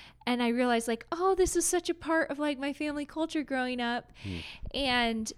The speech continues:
Speaker 1: I got so many different messages back from you guys. Some of you are like, "Okay, how do you create this culture?" Right?
Speaker 2: Hmm.
Speaker 1: You're in the season of life that we're in where you have little kids and you want them to grow up to be siblings.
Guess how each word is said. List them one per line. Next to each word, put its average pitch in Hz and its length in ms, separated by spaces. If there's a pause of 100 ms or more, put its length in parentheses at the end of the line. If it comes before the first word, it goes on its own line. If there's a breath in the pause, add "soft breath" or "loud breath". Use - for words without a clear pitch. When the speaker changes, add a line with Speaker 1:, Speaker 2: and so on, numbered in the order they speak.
(200)
Speaker 1:
I 233 120
got 254 200
so - 640
many 320 220
different 233 440
messages 196 680
back 180 420
from 254 200
you 262 120
guys. 277 340
Some 247 200
of 233 100
you 233 280 (140)
are 208 140
like, 196 340 (460 soft breath)
"Okay, 214 220
how 233 340
do 220 180
you 208 200
create 196 540
this 175 200
culture?" - 720
Right? 196 240
Speaker 2:
Hmm. 180 140
Speaker 1:
You're 208 240
in 190 160
the 185 100
season 196 520
of 180 120
life 180 360
that 180 120
we're 240 300
in 185 280
where 180 300 (300 loud breath)
you 196 100
have 180 80
little 226 200
kids 190 320
and 185 120
you 170 80
want 226 280
them 214 160
to 185 80
grow 185 160
up 180 120
to - 80
be 185 360
siblings. 185 760